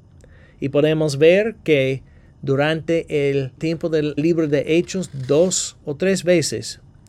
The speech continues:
las personas hablaron en lenguas conocidas. Pablo explicó en otro lugar que hablar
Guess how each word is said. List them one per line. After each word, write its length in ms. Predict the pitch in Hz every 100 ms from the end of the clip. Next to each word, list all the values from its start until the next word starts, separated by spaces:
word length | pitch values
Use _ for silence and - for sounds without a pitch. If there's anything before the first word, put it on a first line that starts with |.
| - -
las 240 | 143 135
personas 680 | - 131 175 156 123 123 - - - - -
hablaron 640 | 135 135 143 147 131 127
en 260 | - 131 131
lenguas 400 | 139 143 143 139
conocidas. 840 | - 127 117 - 117 - - - - - - - - - - - - - - - -
Pablo 440 | 185 247 233 202 -
explicó 720 | 165 - - 160 151 175 175
en 80 | 156
otro 260 | 170 160
lugar 540 | 143 139 165 196 143 135
que 240 | 147 139
hablar 560 | 147 135 147 165 175